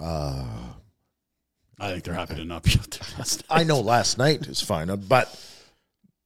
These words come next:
Speaker 1: the chants for, uh, Wolfie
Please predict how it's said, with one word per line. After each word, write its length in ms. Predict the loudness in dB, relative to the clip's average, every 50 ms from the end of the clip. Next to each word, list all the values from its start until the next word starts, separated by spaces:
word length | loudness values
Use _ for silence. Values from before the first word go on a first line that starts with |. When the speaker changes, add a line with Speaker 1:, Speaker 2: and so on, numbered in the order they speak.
| _ _ _ _ _ _ _ -10
Speaker 1:
the 120 | -8 -8 -2
chants 600 | 2 4 6 6 8 6 6 4 2 2 0 0
for, 360 | 2 2 2 2 2 0 -2
uh, 320 | -4 -6 -10 -12 -14 -14 -14 -14 -14 -12 -10 -8 -6 -6 -8 -10 -4 4
Wolfie 480 | 8 10 10 10 8 6 4 4 4